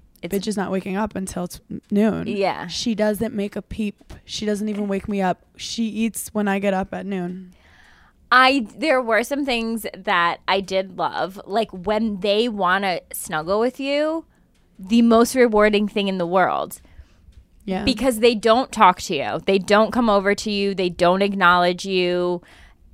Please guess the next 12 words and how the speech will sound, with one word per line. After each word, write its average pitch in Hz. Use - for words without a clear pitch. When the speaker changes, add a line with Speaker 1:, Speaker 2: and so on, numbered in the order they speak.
Speaker 1:
And 240
so, 247
like, 220
when 208
it 196
was 214
finally 214
time 196
where 190
he 202
was 185
like, 185